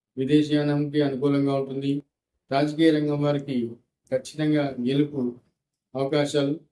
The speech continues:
ఈ మాసం పుష్కలంగా ఉంటాయి. ఏలినాటి శని జరుగుతున్నప్పటికీ రాజకీయంలో ఖచ్చితంగా విజయం లభిస్తుంది. పోటీలో ఉన్న వారికి,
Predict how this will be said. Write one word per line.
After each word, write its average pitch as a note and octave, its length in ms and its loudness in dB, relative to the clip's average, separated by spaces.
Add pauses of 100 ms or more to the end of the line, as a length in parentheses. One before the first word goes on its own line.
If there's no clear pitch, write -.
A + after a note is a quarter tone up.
ఈ C3+ 160 -2
మాసం C3+ 360 -4
పుష్కలంగా C#3+ 720 0
ఉంటాయి. C3+ 440 -2 (480)
ఏలినాటి C#3+ 360 2
శని C#3 240 -4
జరుగుతున్నప్పటికీ C#3 760 -2
రాజకీయంలో C3+ 920 0
ఖచ్చితంగా C#3+ 380 -4
విజయం C3+ 340 0
లభిస్తుంది. C#3 600 0
పోటీలో C#3+ 480 2
ఉన్న C3+ 120 -2
వారికి, C3+ 460 -2